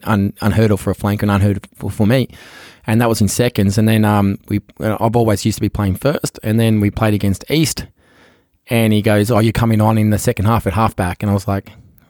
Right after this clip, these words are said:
"Whoa, you know, obviously you, you're not gonna give me a look in here." And I had to make a decision. I asked for a release, and, uh, the, the, the first coach, uh, forwards coach, was actually Greg Mumm, who,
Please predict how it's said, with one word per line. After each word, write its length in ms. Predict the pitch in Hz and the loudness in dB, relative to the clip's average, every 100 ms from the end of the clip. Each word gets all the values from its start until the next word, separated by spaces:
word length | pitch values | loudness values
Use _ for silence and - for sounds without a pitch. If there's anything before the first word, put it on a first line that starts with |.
| _ | _
"Whoa, 480 | - 107 123 98 95 123 | -6 0 2 0 -2 -2
you 100 | 107 | 0
know, 220 | 101 110 | 0 0
obviously 420 | 117 120 - 113 | 0 -2 0 0
you, 220 | 104 104 110 | 2 0 2
you're 140 | 107 | 0
not 200 | 110 107 | 2 0
gonna 180 | 110 101 | 0 0
give 200 | 113 104 | 0 0
me 120 | 104 | 2
a 40 | |
look 240 | 101 104 113 | 2 0 0
in 100 | 95 | 0
here." 360 | 98 101 123 - _ _ _ _ _ _ - | 0 0 -2 -6 _ _ _ _ _ _ -10
And 380 | 101 107 107 107 | -4 0 0 -2
I 160 | 107 98 | -2 0
had 240 | 107 107 | 0 0
to 220 | 110 107 | 0 2
make 300 | 104 104 110 | 2 0 0
a 40 | 101 | 0
decision. 400 | 98 - 113 117 | -2 0 0 2
I 180 | 110 117 | 2 0
asked 120 | - | 0
for 160 | 113 | 0
a 20 | 104 | 2
release, 520 | 101 107 135 - - - - | 2 0 -2 -8 -16 -14 -6
and, 340 | 101 101 101 | -2 0 0
uh, 140 | 101 101 | 0 -2
the, 120 | 101 - | -4 -4
the, 120 | 110 | -4
the 160 | - 113 | -4 -4
first 340 | - 151 - | -2 -2 -2
coach, 340 | - 107 - - _ - | -2 0 -2 -8 _ -6
uh, 260 | 104 101 | -2 -2
forwards 380 | 95 - 131 127 | -2 0 0 0
coach, 240 | - 104 | -2 0
was 80 | 107 | 0
actually 240 | 101 - 104 | -2 -2 -2
Greg 260 | 113 107 | 0 0
Mumm, 320 | 98 104 107 | 0 0 0
who, 340 | 98 104 101 | 0 0 0